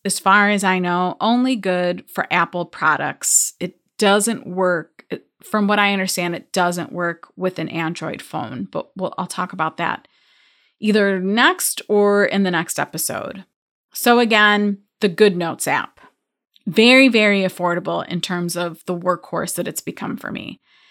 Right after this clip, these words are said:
And then some other additional things that I bought. These are more accessories, not required. You don't need them. I bought, um, just a cover for the iPad to protect it with a pencil holder.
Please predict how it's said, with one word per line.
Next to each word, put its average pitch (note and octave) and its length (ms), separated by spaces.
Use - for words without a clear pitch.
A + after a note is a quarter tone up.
And C4+ 220
then C4+ 240
some C#4 200
other C4 300
additional A3+ 500
things G#3+ 240
that F#3+ 100
I F3+ 80
bought. F3+ 360
These F#3 180
are F#3 60
more E3+ 240
accessories, A#3 1000
not F#3 480
required. F3+ 800
You F3+ 120
don't F#3 340
need F3+ 240
them. E3+ 520
I F#3 120
bought, F#3 500
um, G3 380
just C4+ 180
a D#4+ 60
cover A3+ 340
for A3+ 160
the G#3 80
iPad F#3 560
to E3 80
protect F3+ 520
it A#3+ 360
with F#3+ 220
a F#3+ 60
pencil F3+ 460
holder. - 640